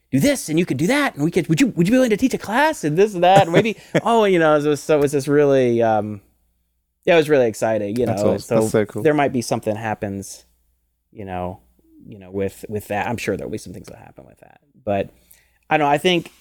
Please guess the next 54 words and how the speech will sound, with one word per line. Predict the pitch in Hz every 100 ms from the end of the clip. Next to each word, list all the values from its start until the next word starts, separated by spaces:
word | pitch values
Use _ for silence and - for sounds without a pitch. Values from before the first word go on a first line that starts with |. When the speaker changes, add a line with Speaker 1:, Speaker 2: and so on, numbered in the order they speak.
| _ _ -
Speaker 1:
Math | 143 175 180
Academy, | 170 175 160 160 160 156 143
we're, | 131 127 120 -
we're | - 120
just | - 147 -
about | 131
there. | 127
We're | 113
launching | 104 117 143 - 151 147 156 - _ _
in | 135
the | 123
fall. | - 120 120 120 120 _ _ _ _
You | 113
know, | 110 107
we're | 107
getting | 107 131 139
through | 131 131
the | 120
credentialing | 113 117 120 113
process | - 110 110 117 110
with | 110 -
one | 110
of | 110
'em. | 110 107
We're, | 101 98 98 - _ _ -
hopefully | 127 120 120
everything's | 107 107 101
gonna | 95 90
come | -
together. | 87 - - -
So, | - 92 92 92 _ _ _ _ _
but | 104
this | 110 -
whole, | 117
the | 110 107
fundraising | - 117 110 107 104 104
part | - 104 101
of | 98
it, | 101 101
you | 104
know, | 95
I'm | 95
kind | - 98
of | 95 92
going | 98 98
around | 95 92
town, | 95 98
starting | 92 -
to |
really | 101 101
talk | - 92 -
to |
people | - 92 85 87 85
and | - -